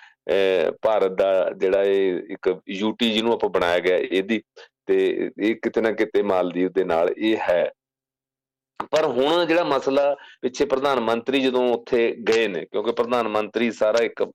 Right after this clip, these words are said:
ਆਪਣਾ ਮਿੱਥੇ ਹੋਏ ਪ੍ਰੋਗਰਾਮ ਦੇ ਮੁਤਾਬਕ ਗਏ ਨੇ। ਪਿਛਲੇ ਸਮੇਂ ਤੋਂ, ਅਹ, ਜਿਹੜਾ ਹੈ,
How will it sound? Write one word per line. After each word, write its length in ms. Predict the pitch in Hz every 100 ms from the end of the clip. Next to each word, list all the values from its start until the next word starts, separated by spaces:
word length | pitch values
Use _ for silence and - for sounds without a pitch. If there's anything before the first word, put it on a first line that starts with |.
| -
ਆਪਣਾ 340 | 98 101 104 95
ਮਿੱਥੇ 300 | 101 101 -
ਹੋਏ 200 | 107 107
ਪ੍ਰੋਗਰਾਮ 500 | 104 101 101 104 101
ਦੇ 80 | 104
ਮੁਤਾਬਕ 400 | 101 95 95 95
ਗਏ 160 | 95 95
ਨੇ। 140 | 98 - - - -
ਪਿਛਲੇ 280 | 117 123
ਸਮੇਂ 280 | 120 120 120
ਤੋਂ, 360 | 117 123 123 123
ਅਹ, 840 | 117 107 107 104 104 107 98 - - - -
ਜਿਹੜਾ 220 | 104 117
ਹੈ, 340 | 117 110 107